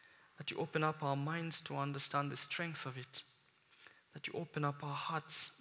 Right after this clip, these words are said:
to embrace it, and that you teach us to put it into action.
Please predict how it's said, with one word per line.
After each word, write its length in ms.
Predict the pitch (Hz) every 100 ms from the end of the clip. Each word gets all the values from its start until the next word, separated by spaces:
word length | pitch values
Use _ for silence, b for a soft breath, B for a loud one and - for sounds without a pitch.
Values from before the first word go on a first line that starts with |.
| -
to 100 | 139
embrace 480 | 135 139 151 147 131
it, 200 | - - - - _ - B B B -
and 100 | 139
that 120 | 143
you 60 | 143
teach 340 | - 185 - 147
us 180 | 139
to 100 | -
put 240 | 139 139 143
it 140 | -
into 200 | 123 -
action. 360 | - 135 -